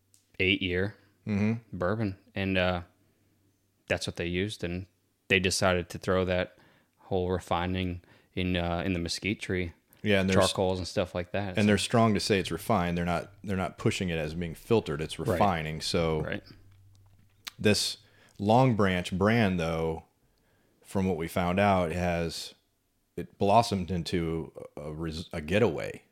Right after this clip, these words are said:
Speaker 2: in,
Speaker 1: Yeah.
Speaker 2: in Texas.
Speaker 1: So McConaughey actually, um, he partnered with, I don't know exactly what,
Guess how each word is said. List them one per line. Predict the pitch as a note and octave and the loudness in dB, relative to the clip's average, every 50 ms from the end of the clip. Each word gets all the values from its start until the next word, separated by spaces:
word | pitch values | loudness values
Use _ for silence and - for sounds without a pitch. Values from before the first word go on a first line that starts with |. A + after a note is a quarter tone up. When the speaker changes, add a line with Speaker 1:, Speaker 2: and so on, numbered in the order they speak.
| _ _ _ _ _ _ _ _ _ - - - - - | _ _ _ _ _ _ _ _ _ -20 -20 -20 -2 6
Speaker 2:
in, | A2 A#2+ | 8 8
Speaker 1:
Yeah. | B2+ G#2 G2+ - _ _ - | 8 8 6 -2 _ _ -8
Speaker 2:
in | G2 F2+ | -8 -6
Texas. | E2+ - A#2 A#2 - - - - - - - - - _ - | 0 2 2 2 2 0 -10 -10 -12 -14 -14 -16 -18 _ -2
Speaker 1:
So | - - B2+ A#2 | 6 8 8 10
McConaughey | A2 A2 - - G#2 A2+ A#2+ A2 G2+ G#2+ A2 G#2 G2+ G2 F2+ - - - - - - - _ _ _ _ | 10 8 6 8 8 8 8 8 8 10 8 10 8 6 4 0 -8 -20 -20 -20 -20 -20 _ _ _ _
actually, | G2 G2 A2+ - - - A2 G2 F#2+ F#2 F#2 F#2 F2 E2 - _ _ _ _ _ _ _ | 8 8 8 6 6 6 6 8 8 8 6 4 4 0 -4 _ _ _ _ _ _ _
um, | - F2+ F2+ E2+ E2 E2 D#2+ E2 D#2 D#2+ - _ _ _ _ _ _ _ _ _ _ _ _ _ _ _ _ _ _ _ _ _ | -4 -2 0 0 0 -2 -4 -6 -10 -12 -16 _ _ _ _ _ _ _ _ _ _ _ _ _ _ _ _ _ _ _ _ _
he | - G#2+ A#2+ B2 | -6 0 0 0
partnered | - - A2+ A2+ - G2+ G#2 G2+ | 2 4 4 4 6 4 2 4
with, | G2+ G2 G2 F#2 - - - _ _ _ _ _ - | 4 4 2 2 0 -6 -18 _ _ _ _ _ 0
I | G#2+ | 0
don't | C3 C3 C3 | 2 4 4
know | B2 B2 A#2+ | 4 6 4
exactly | G#2+ F#2 A2 G#2+ G2+ G2 - - G#2 F#2 | 4 4 6 6 6 6 4 4 2 2
what, | E2+ E2 E2 E2+ F2 F2+ F#2 - - | 2 0 -2 0 2 2 2 0 -2